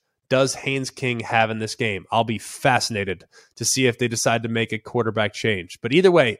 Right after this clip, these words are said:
A and M's defense has came to play the last couple of weeks. The offense has not. They gotta get things going this week, and I think they do. If you look at Miami,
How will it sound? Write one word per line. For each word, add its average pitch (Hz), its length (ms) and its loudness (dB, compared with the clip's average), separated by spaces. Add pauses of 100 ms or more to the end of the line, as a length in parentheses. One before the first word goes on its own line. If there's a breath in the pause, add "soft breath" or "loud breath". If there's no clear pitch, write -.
A 143 100 2
and 165 120 0
M's 143 160 0
defense 156 440 2
has 135 140 -4 (140)
came 147 220 2
to 135 60 -2
play 147 360 6
the 131 100 -2
last 135 220 2
couple 139 200 -2
of 139 40 -2
weeks. 151 200 0
The 117 140 -4
offense - 360 2
has 113 140 -6
not. 110 320 0
They 110 120 -6
gotta 127 300 0
get 120 180 -2
things 117 220 -4
going 110 260 -2
this 107 200 -6
week, 113 240 -4 (240 soft breath)
and 110 140 -2
I 123 140 6
think 131 260 0
they 113 160 0
do. 104 280 -4 (340 soft breath)
If 110 100 -6
you 110 160 -4
look 151 280 2
at 143 180 6
Miami, 147 640 2